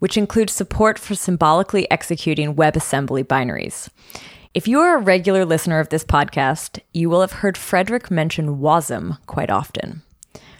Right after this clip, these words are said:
wasm, or WebAssembly, is a newly standardized programming language that allows web developers to run code with near-native performance directly within the browser. Manticore zero dot three dot three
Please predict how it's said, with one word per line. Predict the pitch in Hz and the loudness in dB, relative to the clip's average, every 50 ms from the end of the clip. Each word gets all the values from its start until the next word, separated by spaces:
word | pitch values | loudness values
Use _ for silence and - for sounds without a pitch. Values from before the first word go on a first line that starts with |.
| _ _ _ _ _ _ - | _ _ _ _ _ _ 0
wasm, | 160 180 196 214 190 160 147 139 175 202 - - | 2 4 4 4 4 2 0 0 0 0 0 2
or | - 156 156 | 2 2 2
WebAssembly, | 147 165 170 185 180 - - - 123 127 143 135 120 95 - 190 190 - - - - - | 4 4 4 4 2 0 0 0 0 0 0 0 0 0 -2 -2 -4 -8 -16 -20 -8 -4
is | - 175 156 | -2 0 2
a | 185 180 | 2 2
newly | 180 180 185 196 208 247 254 | 4 4 4 4 4 2 2
standardized | - - - 208 180 180 180 175 190 185 160 160 160 - - - | 0 0 2 2 2 4 4 4 4 4 4 4 2 -2 -4 -2
programming | - 185 170 160 160 156 151 151 | 0 2 4 4 2 2 2 0
language | 151 143 143 147 143 147 143 - - | 0 0 0 0 0 0 -2 -4 -4
that | 160 156 | -2 0
allows | 151 151 147 143 143 143 | 2 2 2 0 0 2
web | 156 170 170 175 | 2 2 2 2
developers | 190 185 175 185 185 196 190 - 208 196 190 - | 2 2 4 4 4 4 2 0 -2 -2 -2 -4
to | - 190 | -4 -2
run | 170 165 160 160 | 0 2 2 0
code | 165 - - - 156 151 151 143 | 0 -2 0 2 2 2 2 0
with | 143 151 - | -2 -4 -2
near-native | 160 156 160 175 180 190 196 190 180 175 175 175 170 - | 0 0 2 2 2 2 4 4 4 2 2 0 -2 -4
performance | - - 175 - - 151 143 143 139 113 - | -2 -4 -2 0 0 0 0 -2 -4 -6 -6
directly | - - 147 139 156 151 - 160 151 147 | -4 -2 0 2 2 2 2 0 0 0
within | 147 143 - 143 139 | 0 -2 -2 -2 -4
the | 135 | -4
browser. | - - 82 80 - - - - - 143 - _ _ _ _ _ _ - - - - - - - - | -4 -2 -2 -2 -2 -4 -6 -8 -8 -10 -14 _ _ _ _ _ _ -20 -20 -20 -20 -20 -10 -4 -2
Manticore | 165 170 170 180 190 202 220 - - 220 214 208 208 202 | 2 4 4 4 4 2 0 0 2 4 6 6 6 4
zero | 160 160 170 170 165 165 165 165 | 4 2 4 6 6 6 4 4
dot | 160 185 170 - - | 4 4 2 2 0
three | - - - 160 160 156 | -2 -4 -2 0 2 2
dot | 151 151 143 127 - - | 4 4 2 2 0 0
three | - 240 262 247 190 165 185 | 2 4 4 6 6 4 4